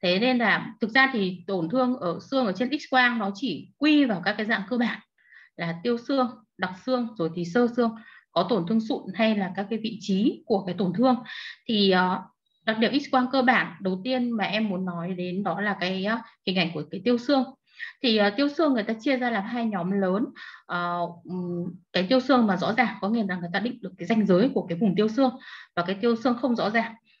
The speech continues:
là cái, cái ổ tiêu xương mà người ta không thể định được ranh giới của cái vùng tiêu xương. Kèm theo là các cái tổn thương đặc xương, và các tổn thương đặc xương thì người ta chia ra làm hai nhóm, gợi ý lành tính và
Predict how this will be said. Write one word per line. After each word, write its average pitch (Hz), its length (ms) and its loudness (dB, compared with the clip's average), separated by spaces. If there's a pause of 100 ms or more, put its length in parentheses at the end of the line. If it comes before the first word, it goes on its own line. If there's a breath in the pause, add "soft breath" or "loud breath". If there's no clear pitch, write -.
là 175 100 -2
cái, 180 240 -6 (220)
cái 175 380 0
ổ 220 220 0
tiêu 214 100 0
xương 220 240 2
mà 180 80 0
người 175 140 -6
ta 190 60 -2
không 339 260 -2
thể 208 80 4
định 180 200 0
được 180 80 -2
ranh 202 220 0
giới 180 300 2
của 175 260 0
cái 165 480 -6
vùng 214 200 2
tiêu 226 120 4
xương. 247 320 2 (420 loud breath)
Kèm 190 180 2
theo 240 120 2
là 190 140 0
các 226 120 -2
cái 254 100 -2
tổn 254 240 -4
thương 226 160 -2
đặc - 120 -4 (120)
xương, 233 320 2
và 170 340 0 (100)
các 240 160 -4
tổn 175 180 -4
thương 220 100 2
đặc 175 100 -2 (120)
xương 233 180 0
thì 185 80 -2
người 170 140 -2
ta 180 160 -4
chia 214 260 -2
ra 202 140 -4
làm 165 160 -2
hai 196 200 -2
nhóm, 185 260 -2 (320 loud breath)
gợi 202 140 0
ý 175 180 -2
lành 196 260 -2
tính 170 260 -4
và 202 140 -2